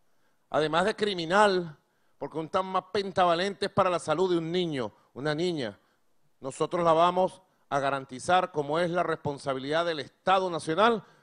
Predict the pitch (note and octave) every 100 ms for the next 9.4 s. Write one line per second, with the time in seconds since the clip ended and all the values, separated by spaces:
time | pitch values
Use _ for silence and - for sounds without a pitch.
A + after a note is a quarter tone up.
0 | _ - B2 B2 C3+ D#3 C#3 A#2+ C#3 E3
1 | E3 D3+ C3 D3 D3+ D#3+ D3 E3 D3+ -
2 | F#3 F3 D3+ C3 A2+ - - - - -
3 | - C3+ E3+ F3+ F3+ F#3 E3+ E3 D3 F#3
4 | F#3 F#3 G3+ F3+ F#3 E3 D#3 F#3 F3+ F#3
5 | D#3+ F3+ E3 D#3 C#3+ F3+ F#3+ F#3 E3 E3
6 | F#3+ F#3+ F3+ D3+ C3+ F3+ E3 C#3+ D3+ E3+
7 | - A#2 - - - - - - D3 -
8 | F#3 F#3+ G3+ G#3 G3+ A3 A3 - F#3+ G3+
9 | G3+ G3+ F#3